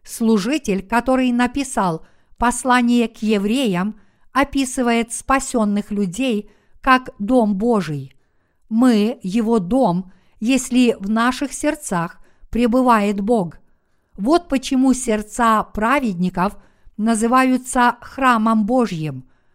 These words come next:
Наши тела – это Божий храм. Господь называет нас своим домом. Те из нас, кто спасены, являются его домом. Иисус – это апостол веры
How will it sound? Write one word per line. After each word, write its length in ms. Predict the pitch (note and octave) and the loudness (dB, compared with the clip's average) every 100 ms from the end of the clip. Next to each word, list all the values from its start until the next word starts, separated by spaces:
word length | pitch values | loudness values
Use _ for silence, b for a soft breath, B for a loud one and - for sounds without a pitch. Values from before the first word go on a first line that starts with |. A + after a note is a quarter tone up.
| _ _ - | _ _ -8
Наши 420 | G#3 A#3+ A3+ A3+ | 0 0 0 -2
тела – 580 | - A3 G3 A#3 B3 F#3+ b b b | -2 -2 2 2 2 -2 b b b
это 280 | A#3+ B3+ C#4 | -2 0 0
Божий 400 | B3 C4 A3+ B3 | 2 2 2 0
храм. 420 | - B3+ E3+ D3+ - _ _ _ _ - | -2 -4 -4 -6 -14 _ _ _ _ -2
Господь 560 | A3+ A3 - D4 D#4 | 0 0 -2 -2 0
называет 760 | G#3 A3 G#3 G#3 A3 C4+ G3+ - | 0 -2 0 -2 0 -2 -2 -4
нас 340 | F#3+ A#3+ - - _ | -4 -4 -4 -12 _
своим 520 | - - B3 B3+ A#3+ | -14 -2 2 4 2
домом. 540 | G#3+ B3+ G#3+ E3 C#3+ C#3 _ _ _ _ _ - | 2 2 2 0 -4 -10 _ _ _ _ _ -8
Те 280 | - D4 | 0 0
из 400 | A#3+ - A3+ G3+ | 0 -2 -2 -2
нас, 440 | G3 B3 C4+ B3 - | -2 -2 -2 -4 -12
кто 220 | - - A#3+ | -10 -2 -2
спасены, 840 | - A#3 A#3 A3+ G#3 A#3 C#4 - b b | -2 -4 -2 -2 0 0 -2 -4 b b
являются 760 | F#3+ C4+ C#4+ A#3+ G#3 G#3 - A3 | -4 0 2 2 2 0 0 0
его 400 | G#3+ C4 B3 F#3 | 2 0 0 0
домом. 680 | E3+ B3 G3+ D#3 C3+ B2+ _ _ _ _ _ | 0 0 2 -2 -6 -10 _ _ _ _ _
Иисус – 640 | - A#3 G#3+ - D4+ C#4+ - - | -2 0 0 -2 -6 -6 -8 -6
это 300 | A#3 A#3+ A#3+ | -4 0 -2
апостол 720 | - B3 - C#4 B3+ - C4 | 0 -2 0 -2 -2 -2 -2
веры 500 | C4 B3+ G#3 E3 E3+ | 0 0 0 -2 -6